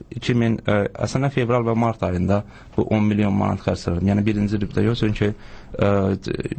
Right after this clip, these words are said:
yanvar ayında cəmi iyirmi altı ipoteka krediti müqaviləsi bağlanıb, amma fevral ayında bu olub səkkiz dəfə artıq. Yəni böyük bir fərq var. Bu, bu fərq onunla bağlıdır ki, ə, prezident ipoteka kreditlərinin verilməsi qaydalarını yüngülləşdirdi. Bu problem var. Bu problem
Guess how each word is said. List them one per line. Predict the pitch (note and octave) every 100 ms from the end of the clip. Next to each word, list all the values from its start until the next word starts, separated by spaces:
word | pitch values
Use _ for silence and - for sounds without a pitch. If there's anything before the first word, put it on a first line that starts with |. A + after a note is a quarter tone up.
| - - - - -
yanvar | A2+ A#2 B2+ A2+
ayında | G#2+ G#2
cəmi | A2 G#2+
iyirmi | G#2+ G#2+
altı | G#2 G#2+
ipoteka | A2 A2 G#2 -
krediti | F#2+ F2 G2+
müqaviləsi | G2 F#2+ F#2+ -
bağlanıb, | G2 F#2+ G2+ A#2
amma | A2 G2+
fevral | A2 G#2+ G#2+ G2+
ayında | G2+ G#2+ A#2+ - - - -
bu | A#2 A2+ -
olub | G#2+ G#2
səkkiz | - G2 G2 F#2
dəfə | F2+ F#2
artıq. | F2 - F#2 - - - -
Yəni | G#2 G2+
böyük | A2 A2 G#2
bir | G2 -
fərq | G2+ -
var. | F#2
Bu, | F#2+ G2+
bu | G2+ -
fərq | - G#2+ G2+
onunla | G2+ G2+ G2+
bağlıdır | G2 G2 G2
ki, | A2+ A#2+ - - - -
ə, | G#2 G2+ F#2+
prezident | G#2 G2 A2 G#2
ipoteka | - G2+ G#2 -
kreditlərinin | G2 G2+ G2+ G2+
verilməsi | G2 G2 - G#2+ G#2+
qaydalarını | G2+ G2 G2+ G#2 G2+
yüngülləşdirdi. | G2 F#2 F#2+ - F2+ F#2 - - - D#3+
Bu | D3+
problem | D3 C3 B2 A#2+
var. | F#2
Bu | G#2+ A2+
problem | A#2 A2+ A2